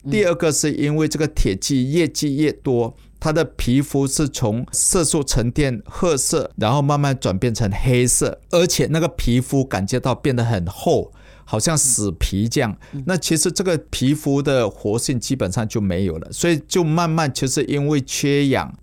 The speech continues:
Speaker 2: 然后又不会修复的话，它就破口，破口伤口了之后，
Speaker 1: 嗯。
Speaker 2: 这种静脉曲张，我们常常看到很多这种患者，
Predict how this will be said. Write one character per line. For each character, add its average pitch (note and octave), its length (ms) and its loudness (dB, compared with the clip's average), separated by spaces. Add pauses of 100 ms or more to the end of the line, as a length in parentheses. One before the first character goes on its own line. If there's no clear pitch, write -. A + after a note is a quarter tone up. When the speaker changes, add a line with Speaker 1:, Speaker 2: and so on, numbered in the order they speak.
Speaker 2:
然 G#2+ 160 2
后 C#3 100 4
又 D3+ 140 4
不 D3+ 220 2
会 C#3+ 100 4
修 B2+ 240 2
复 B2 220 -2
的 A2+ 120 2
话， A#2 160 2
它 C3 160 0
就 B2+ 400 2 (120)
破 B2+ 240 0
口， E2+ 240 -4
破 F3 260 -2
口 A2 180 0
伤 C3+ 300 -2
口 A#2+ 160 -2
了 G#2 100 0
之 G#2 140 -4
后， A#2+ 220 0
Speaker 1:
嗯。 - 40 -20 (320)
Speaker 2:
这 F3+ 120 0
种 A#2+ 160 0
静 D3 160 -2
脉 C#3 120 2
曲 C3 160 -2
张， A#2+ 220 -2
我 G#2 140 -2
们 A2 120 0
常 B2 140 -2
常 A#2 80 -2
看 C3+ 160 -2
到 A#2+ 140 0
很 G#2+ 120 -2
多 G#2+ 140 0
这 B2 100 -2
种 G2 120 0
患 A#2 200 -2
者， - 160 -8